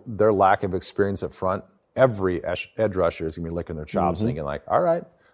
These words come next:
Speaker 1: you know, I, I, I think this could be a stat padding game for me." You know, he still has to go out there and prove it. Uh, Wonnum obviously could use this game to work on, work on some of the technical things to his game. And you look at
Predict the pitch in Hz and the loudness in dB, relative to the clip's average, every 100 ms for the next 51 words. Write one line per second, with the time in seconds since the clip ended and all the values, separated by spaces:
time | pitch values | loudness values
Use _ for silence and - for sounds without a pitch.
0 | 131 120 123 120 113 113 - _ - 127 | -6 0 2 4 4 0 -2 _ -4 0
1 | 123 143 175 151 147 - 135 120 - - | 4 4 4 2 2 2 4 4 4 4
2 | 110 - 110 104 101 101 110 104 80 73 | 4 4 2 2 2 2 0 -2 -6 -6
3 | 78 131 143 139 151 196 131 135 120 107 | -4 4 6 6 6 6 6 6 6 6
4 | 104 92 - 131 139 160 - - - _ | 4 0 0 2 2 0 -4 -20 -20 _
5 | - 98 95 90 78 107 113 113 107 110 | 4 6 6 4 2 4 6 6 4 4
6 | 110 113 113 101 104 98 107 95 95 107 | 4 2 0 0 -2 0 0 0 -2 -2
7 | 101 98 95 95 95 90 87 - 113 104 | -2 0 0 0 0 -2 -4 -10 -6 -4
8 | 101 98 - 95 90 - 107 117 110 101 | 0 -2 0 -4 -4 -2 -2 0 0 0
9 | 107 104 101 101 90 101 101 110 110 _ | -2 -2 -2 -2 -2 -2 -2 -4 -8 _
10 | _ - 127 123 131 139 123 | _ 0 4 6 8 8 6